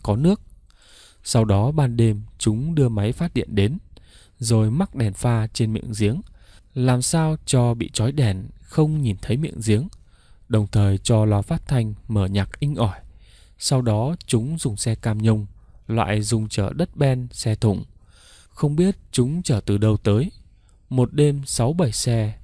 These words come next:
đầy ắp người bị trói dính nhau lại ở trên xe. Chúng cho xe lùi tới miệng giếng, rồi ben thùng xe lên. Thế là người trên xe rơi xuống giếng.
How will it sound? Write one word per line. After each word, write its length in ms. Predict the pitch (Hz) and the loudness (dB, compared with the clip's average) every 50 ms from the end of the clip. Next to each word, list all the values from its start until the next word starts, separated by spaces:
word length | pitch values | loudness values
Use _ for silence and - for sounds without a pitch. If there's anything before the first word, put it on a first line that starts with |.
| - _ - | -20 _ -4
đầy 240 | 117 110 107 107 - - - | -2 0 0 0 -2 -4 -2
ắp 200 | - 202 - - | -2 -2 -2 -2
người 400 | 151 123 113 107 98 90 98 - - | 0 2 2 2 2 0 -4 -6 -2
bị 180 | 135 131 - - | -2 -2 -2 -2
trói 320 | - - 110 110 123 147 165 | -2 0 0 2 2 0 0
dính 260 | 151 131 123 139 165 | 0 0 0 0 2
nhau 200 | 180 180 165 160 | 0 2 2 2
lại 280 | 156 131 120 113 - - - - | 2 0 0 -2 -4 -8 -10 -10
ở 100 | 104 98 | -10 -6
trên 200 | - - 110 101 | -2 -2 -2 -2
xe. 360 | - - 110 107 101 101 - - - _ _ _ _ - _ _ _ _ | 0 0 2 2 0 -2 -6 -14 -20 _ _ _ _ -20 _ _ _ _
Chúng 360 | - 127 117 123 151 165 175 | 4 4 4 4 2 -4 -4
cho 180 | - - 151 131 | 0 2 2 2
xe 340 | - - 135 120 113 113 107 | 4 2 2 2 2 2 2
lùi 240 | 104 101 101 95 | 2 2 2 2
tới 160 | - - 98 117 | 2 0 0 0
miệng 240 | 151 156 - 123 104 104 | 0 -4 -6 -6 -2 0
giếng, 260 | 107 104 120 160 208 - - - - - _ - | 0 0 0 -2 -8 -12 -16 -20 -20 -20 _ -8
rồi 360 | 120 110 123 117 117 117 117 | -4 2 4 4 4 4 2
ben 340 | 113 - 127 151 151 156 151 | 0 0 0 0 0 0 -2
thùng 240 | - - 113 101 95 | -2 -2 -2 -2 -2
xe 220 | - - 110 110 | 0 0 2 2
lên. 240 | 113 113 113 110 104 - - - - - - - - _ - | 4 2 2 0 -2 -6 -12 -20 -20 -20 -20 -20 -20 _ -4
Thế 240 | - 113 113 127 156 | -2 0 0 2 0
là 160 | 175 165 131 | 0 0 -2
người 220 | 113 104 98 98 | 0 0 -2 -2
trên 240 | 98 - 120 113 110 | -2 0 -2 -2 0
xe 340 | - - 123 113 110 107 107 | 0 0 2 2 2 0 -2
rơi 240 | 107 107 113 104 98 | -2 0 0 0 0
xuống 220 | - - 98 104 101 | 0 -2 -4 -4 0
giếng. 220 | 104 101 101 139 | 0 0 0 -2